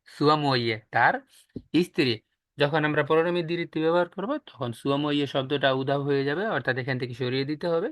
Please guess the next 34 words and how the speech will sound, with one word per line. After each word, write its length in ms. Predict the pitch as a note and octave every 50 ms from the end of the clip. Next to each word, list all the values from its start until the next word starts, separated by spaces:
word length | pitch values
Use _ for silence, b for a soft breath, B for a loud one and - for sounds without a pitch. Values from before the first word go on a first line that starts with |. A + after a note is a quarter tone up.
| - -
সরিয়ে 420 | - - C#3 C3+ C3 C#3 C#3+ C#3+
দিয়ে 180 | C#3 D#3 D#3+ D3+
আমাদের 300 | C#3+ C3+ C3+ D3 E3+ F3 D3
যেই 200 | C3 C3 B2 A#2+ A#2 A#2 B2 B2+ C3
লা 200 | C3 C#3 D3+ D#3+ F3 F#3 F#3 - _ _ _
আছে 260 | - C3+ A#2 - - D3 D#3
ফেমিনিলে 420 | - D#3 C#3+ C#3 C3+ C3+ C3+ C3
সিঙ্গুলারের 480 | B2+ - C3+ C3 C3+ C#3 C3+ C3 C3+ C3+
প্রণামী 380 | - C#3 C#3 C#3+ D3 D3+ D3
দ্বিরীতিতে, 540 | C#3+ D3 D3 C#3 C#3+ C#3 _ _ _ - G#3 C#4 C#4 B B B B B B B B B B B
এইটা 260 | - C3 B2+ C3 E3 D#3
বসবে। 420 | D3 C3 B2 A2+ A2+ A#2 A#2 A2+
যেমন, 300 | A2 A#2+ C3 C3 D3 F3 G#3+ - D#3+ D3
"Dopo 340 | B2+ B2 C3 C3 B2+ D3 D#3 D#3+
il 160 | D#3+ D#3 D#3 - - - C#3
lavoro 500 | C3+ C3 B2+ B2 B2 A#2+ A#2+ C3+ D#3+ A3 C#4+ - _ _ _ _ -
lui 280 | A#2+ A#2+ C3 C3+ C#3 C3+
la 160 | B2 A#2+ A2+ A2
porta 420 | - - A#2+ A#2+ A#2+ - - - - C4 B3+ - -
a 100 | C3 C3 D#3+ A#3 - _ _ _ _ -
casa।" 360 | A#2 A2+ A2 G#2+ G#2+ G#2 G#2+ A2 - _ _ _ -
কাজের 300 | - A2 A2 A2+ B2 B2+
শেষে 400 | - - - C3+ B2 - - A3 C#4 - _ _ _ _ _
সে 120 | - - B2+ A#2+
তার 180 | A#2 A#2+ A#2 A#2 A2+
স্ত্রীকে 420 | - - - C3+ D3+ D3 - A#3 C4 - _ _ _ -
বাড়ি 280 | A#2+ A2 G#2 A2 A2+
নিয়ে 240 | A2+ A#2+ A#2+ A#2+ A#2
যায়, 180 | G#2+ G#2 G2+ G#2 _ _ _ _
খুব 180 | _ - A2
ভালো 180 | A2 A2 A2 A2 G#2
কাজ 140 | - G#2 -
করে। 200 | - - A2 G2+ - - - B B B B B B B B B B B B _ _ _ _ _ _
চি, 180 | - - G#3